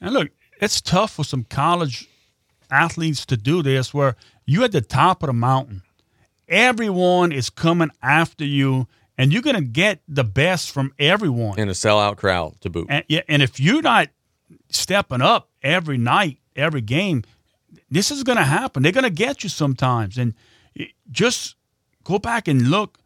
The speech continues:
Speaker 1: uconn, the, the stre-, the run that they had, you think about that, that's remarkable. They had to bring it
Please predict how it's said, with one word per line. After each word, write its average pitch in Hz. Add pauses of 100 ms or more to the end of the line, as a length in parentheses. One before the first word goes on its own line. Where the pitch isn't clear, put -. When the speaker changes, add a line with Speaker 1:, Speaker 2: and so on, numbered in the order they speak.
(400)
Speaker 1:
uconn, 127 (720)
the, 135
the 127
stre-, 175
the 139
run 175
that 117
they 156
had, 117 (520)
you 131
think 196
about 165
that, 165
that's 226
remarkable. 151 (840)
They 160
had 214
to 165
bring 160
it 156